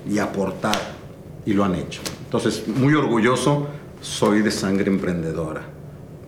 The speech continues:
Lo menos que puedo hacer en este momento a mi edad es decir, que, o sea, ¿por qué no pensar en las siguientes generaciones? O sea, o sea, fácilmente, mi, <laughs> yo ya soy como la sexta generación de Porcinis,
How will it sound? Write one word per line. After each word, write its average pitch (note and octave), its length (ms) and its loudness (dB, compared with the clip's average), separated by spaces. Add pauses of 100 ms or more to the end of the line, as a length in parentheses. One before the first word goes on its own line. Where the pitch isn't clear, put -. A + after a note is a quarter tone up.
(540)
Lo G#2+ 160 0
menos C#3 380 4
que - 100 -4
puedo A#2+ 260 0
hacer A2 220 0
en G#2+ 100 2
este G#2+ 180 -2
momento G2+ 480 2
a F2+ 60 0
mi F#2 140 2
edad G2+ 240 0
es G2 100 2
decir, G#2+ 320 0 (600)
que, - 420 -10
o G2+ 40 -8
sea, - 320 -2
¿por C3 200 0
qué B2 140 0
no D3 180 4
pensar D3 340 4
en D3+ 60 4
las C#3 100 2
siguientes D3 260 0
generaciones? B2+ 760 2
O - 40 0
sea, C3+ 260 4 (1000)
o G#2 60 -2
sea, - 160 2
fácilmente, D#3 580 4
mi, G2 120 4 (280)
<laughs> - 280 -10
yo A#2+ 80 4
ya B2 120 4
soy B2+ 160 2
como G#2+ 180 4
la F2+ 120 4
sexta - 340 2
generación G2+ 400 4
de G#2+ 80 4
Porcinis, G2+ 680 2